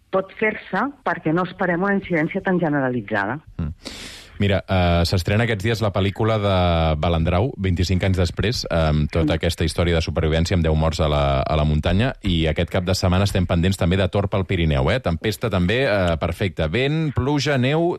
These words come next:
Speaker 2: i torb.
Speaker 1: Sí, i el torb serà important.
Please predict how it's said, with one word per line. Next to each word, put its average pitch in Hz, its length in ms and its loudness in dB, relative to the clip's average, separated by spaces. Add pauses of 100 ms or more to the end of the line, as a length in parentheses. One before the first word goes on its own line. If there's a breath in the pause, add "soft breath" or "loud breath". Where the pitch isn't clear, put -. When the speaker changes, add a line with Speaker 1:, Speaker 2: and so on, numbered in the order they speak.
(140)
Speaker 2:
i 117 100 -4
torb. 120 300 -2 (840 loud breath)
Speaker 1:
Sí, 160 140 0 (600 loud breath)
i 170 60 -2
el 165 140 0
torb 220 240 -2
serà 226 220 0
important. 131 640 -4